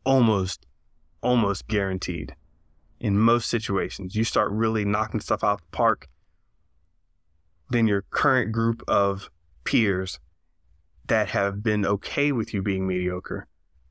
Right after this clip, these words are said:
they might have a problem with you pushing forward. And it may not even be your fault. They may not even know you. They may have known somebody else like you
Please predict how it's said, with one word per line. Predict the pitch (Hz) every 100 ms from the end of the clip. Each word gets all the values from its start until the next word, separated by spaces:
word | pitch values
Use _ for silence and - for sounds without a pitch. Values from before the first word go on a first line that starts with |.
| _ _ _ _ _ _ _ _ _ 123
they | 131 127
might | 117 110
have | 107
a | 101
problem | - 104 101 92 92
with | -
you | 104
pushing | - 98 98
forward. | 90 98 95 95 - _ _ _
And | 135
it | 135
may | 147
not | 143 131
even | 120
be | 113
your | 110 107
fault. | - 95 -
They | 123
may | 143
not | 135 120
even | 110 98 98
know | 107 110
you. | 98 - - - - - - - - - _ _ _ _ _ _ _ _ _ _ -
They | 127
may | 131
have | 120
known | 113 110 107
somebody | - 110 104 98
else | 98 107 -
like | 95 107 - -
you | -